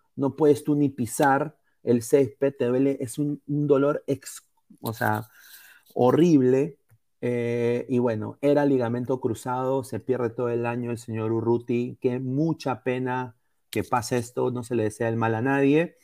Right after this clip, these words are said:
eh, así sea el compadre, y bueno, yo creo que ahora con Andy Polo la U va a poder sal-, ojalá sal-, salir de esto, muy probable que sí. Marvin Paolo Rosas, Pineda, cámbiale la fecha, sí, sí, sí, ya le cambié, hermano, así que muchísimas gracias. A ver,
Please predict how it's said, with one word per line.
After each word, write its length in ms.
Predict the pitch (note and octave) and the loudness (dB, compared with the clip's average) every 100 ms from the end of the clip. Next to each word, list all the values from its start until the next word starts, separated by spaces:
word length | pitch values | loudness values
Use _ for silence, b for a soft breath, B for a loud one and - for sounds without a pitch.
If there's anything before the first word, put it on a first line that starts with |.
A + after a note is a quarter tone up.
| B B B B | B B B B
eh, 200 | - A2 | -10 -6
así 180 | G#2+ B2 | -4 -4
sea 180 | A2+ C3 | 0 0
el 120 | C3 | 0
compadre, 760 | B2 A2 A2 D3 D3 D3+ F3+ - _ - | -2 -4 -2 0 0 0 -2 -6 _ -8
y 100 | A2 | -4
bueno, 300 | A#2 G#2+ G2+ | -2 -2 -2
yo 100 | A2 | -2
creo 220 | A#2 A#2 | -2 -2
que 240 | A#2 G#2+ | -2 -4
ahora 400 | G#2+ G#2+ A2+ A2+ | -2 -2 -2 -4
con 240 | - A2 A#2 | -2 -2 -2
Andy 240 | B2 A#2 | -2 -2
Polo 500 | A#2 B2+ A#2+ B2+ D#3 | 0 0 0 0 -4
la 200 | - G2+ | -4 -2
U 140 | G2+ G2+ | 0 0
va 80 | G#2 | -2
a 60 | |
poder 360 | - G2+ G2 G#2+ | -4 -4 -4 -8
sal-, 300 | - G2+ G2+ - | -12 -12 -12 -12
ojalá 420 | G2+ G#2+ A2 A#2 | -12 -6 -4 -6
sal-, 280 | G#2 G2+ - | -8 -8 -10
salir 420 | - A2 G#2 A2+ | -10 -4 -2 0
de 100 | A2 | 0
esto, 180 | A2 - | -2 -4
muy 100 | C3 | -6
probable 320 | C#3 C3+ B2+ | -2 -2 -2
que 80 | A2+ | -4
sí. 240 | - F#2+ - b b b b - | -10 -12 -14 b b b b 0
Marvin 280 | E3+ F3+ F3 | 8 10 10
Paolo 340 | D#3 D3+ D#3 | 8 8 6
Rosas, 320 | D3 D3+ C3 A2+ | 4 2 0 -2
Pineda, 440 | C#3 D#3+ C#3+ A#2+ | 0 2 0 -2
cámbiale 680 | D3+ D#3+ D#3+ D#3+ D3+ C#3 C3 | -2 -2 0 0 0 2 2
la 160 | A#2 | -2
fecha, 400 | - D#3 C3 A2+ | 2 2 2 -2
sí, 160 | G#2+ D3+ | 0 0
sí, 140 | - | 0
sí, 160 | B2 C3 | 0 2
ya 80 | B2+ | 2
le 120 | C#3 | 2
cambié, 400 | A#2 A2+ A2 G2 - | 0 0 0 -2 -10
hermano, 400 | G2+ G2 G2+ F#2+ | -10 -6 -6 -6
así 280 | F#2+ - G2+ | -10 -10 -10
que 100 | G2 | -10
muchísimas 460 | G2 A2 A#2+ G#2 | -8 -6 -4 -2
gracias. 300 | G2 F#2 - | -2 -6 -6
A 100 | - | 0
ver, 160 | C3 | 2